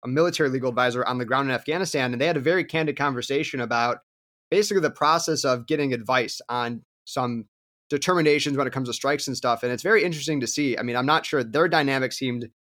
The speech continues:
very strong that the, the general always looked to his legal advisor and abided by it. But again, you, n-, you never know. I mean, it's very hard in, the t-, in, in warfare to, to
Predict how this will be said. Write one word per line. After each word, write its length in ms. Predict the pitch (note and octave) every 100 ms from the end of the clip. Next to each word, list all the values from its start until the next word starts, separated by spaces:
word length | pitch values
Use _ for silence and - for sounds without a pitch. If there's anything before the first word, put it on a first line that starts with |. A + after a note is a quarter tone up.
| -
very 380 | A#2+ C3+ D3 C#3
strong 440 | - C#3 D3 C#3+ A#2+
that 260 | B2 A#2
the, 300 | B2 A#2+ A2+ - _ _ -
the 100 | C3+
general 480 | C#3+ D#3+ E3 C#3 -
always 320 | C#3+ D3 B2+
looked 180 | D3 D3
to 60 | C#3
his 100 | A#2+
legal 220 | C#3+ C#3+
advisor 440 | B2 A2+ A#2 A#2+
and 200 | G#2+ A2+
abided 460 | G#2+ A#2 C3 D3 B2
by 200 | A2+ G#2+
it. 160 | G#2+ -
But 240 | B2 A#2+ - _ -
again, 380 | C3 C#3+ D#3+ C#3
you, 120 | C3+
n-, 100 | D3
you 100 | C#3+
never 260 | E3+ G#3+ D3+
know. 360 | B2+ A#2+ - - _ _ _ _
I 60 | B2+
mean, 140 | C3
it's 120 | B2+
very 240 | C3+ G#3+ D#3+
hard 320 | D3+ D3+ C#3+
in, 60 | B2
the 60 |
t-, 120 | - -
in, 260 | C3 B2 A#2+
in 180 | B2+ B2
warfare 600 | C3+ D3 - B2+ A2+ A2
to, 360 | - A#2 A2 - _ _ _ _
to 140 | C3